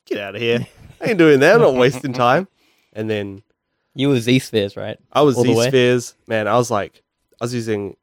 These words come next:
Speaker 1: Z-Spheres to retopo to make extracted meshes for
Speaker 2: That's,
Speaker 1: hard
Speaker 2: that's
Speaker 1: surface.
Speaker 2: how I used to retopo.
Speaker 1: Yep. So do that to make hard surface things. I bought a bunch of, like, Eat three D tutorials,
Speaker 2: <laughs>
Speaker 1: D V Ds.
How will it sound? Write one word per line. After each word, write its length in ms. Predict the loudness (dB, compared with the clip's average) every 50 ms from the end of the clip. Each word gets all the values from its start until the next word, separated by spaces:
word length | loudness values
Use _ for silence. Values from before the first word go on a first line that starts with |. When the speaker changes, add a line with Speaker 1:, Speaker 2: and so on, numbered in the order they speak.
| _
Speaker 1:
Z-Spheres 460 | -8 -8 -8 -8 -6 -6 -6 -6 -6 -6
to 80 | -8
retopo 600 | -8 -8 -8 -8 -4 -6 -6 -2 -2 -2 -2 -2 -4 _ _ _
to 100 | -10 -4
make 240 | 0 0 0 0 -2
extracted 600 | -8 -14 -14 -12 -8 -6 -8 -6 _ -10 -10 -8 -6
meshes 460 | -6 -6 -6 -4 -4 -4 -6 -6 -4
for 100 | -2 0
Speaker 2:
That's, 80 | 2
Speaker 1:
hard 160 | 2 2 2 2
Speaker 2:
that's 140 | 2 2 4
Speaker 1:
surface. 140 | 4 2 2
Speaker 2:
how 60 | 4
I 60 | 4 2
used 180 | 2 0 -2 -2
to 280 | 0 0 0 0 -4 -14 _ _ -14
retopo. 540 | -10 -10 -10 -8 -8 -12 -10 -8 -10 -10 -10 _ _ _ -6
Speaker 1:
Yep. 180 | -4 -4 -4 -8 _ _ _ _ _ _ _ _ -14 -14 _ _ _ _ _ -20 _
So 140 | _ -10 -8
do 160 | -6 -4 -2
that 160 | 0 0 -2 -2
to 80 | -4 -12
make 100 | -14 -10
hard 240 | -6 -6 -6 -6
surface 320 | -6 -10 -12 -12 -12 -20 -12
things. 240 | -10 -8 -8 -8 -10
I 60 | -12
bought 220 | -8 -2 0 0 0
a 40 |
bunch 260 | 0 -2 -6 -6 -6 -12
of, 100 | -12 -12
like, 120 | -12 -12 -10
Eat 180 | -12 -14 -14 -14 _ _ _ _
three 180 | _ -6 -6 -4
D 160 | -4 -4 -6
tutorials, 560 | -8 -12 -12 -2 2 2 4 4 2 0 -2 -4
Speaker 2:
<laughs> 20 |
Speaker 1:
D 120 | -4 -4
V 80 | 0 2
Ds. 380 | 2 2 2 2 -2 -2 -6